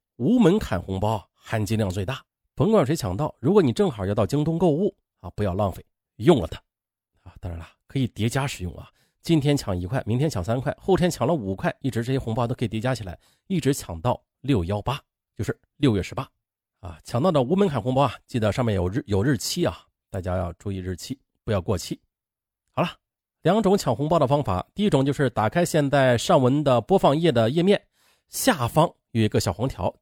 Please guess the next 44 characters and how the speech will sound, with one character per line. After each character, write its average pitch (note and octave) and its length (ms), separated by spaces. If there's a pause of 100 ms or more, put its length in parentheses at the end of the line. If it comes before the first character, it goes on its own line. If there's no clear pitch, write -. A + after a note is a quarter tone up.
点 F2 220
击 - 240 (140)
即 - 140
可 B2 100
抢 G#2+ 100
红 F#2+ 140
包， B2 180 (180)
每 G#2+ 120
天 G#2+ 100
抢 G#2+ 160
三 B2+ 160
次。 - 160 (520)
还 - 140
有 G#3 60
一 G#3+ 80
种 D3+ 140
就 C3 100
是 A2+ 280
打 G2+ 240
开 F3 180
京 F#3+ 220
东 F#3+ 220
A F3+ 60
P F#3+ 140
P， F#3 180 (200)
搜 B3 200
索 F2 320 (260)
“大 D3+ 200
舌 B2 220
头 A#2+ 120
上 A2+ 280
文” F#2 280 (120)
五 G#2+ 120
个 G2 120
字 E3+ 80
儿， - 80 (500)
啊， - 240
也 A2 180
可 A#2+ 120
以 - 20
抢 G2 140
到 F2+ 80
红 G2+ 180
包。 D3 140